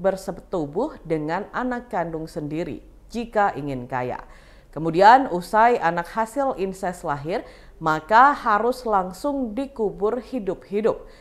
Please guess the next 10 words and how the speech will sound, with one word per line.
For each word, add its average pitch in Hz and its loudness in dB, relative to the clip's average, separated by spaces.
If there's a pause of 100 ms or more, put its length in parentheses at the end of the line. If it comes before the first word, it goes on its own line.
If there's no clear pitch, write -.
(260)
Adapun 294 4
hal 277 4
itu 277 -2
harus 269 0
dilakukan 160 -4
tujuh 254 -4
kali 156 -4
berturut-turut. 135 -6 (480)
Sebagai 226 6
informasi, 262 -2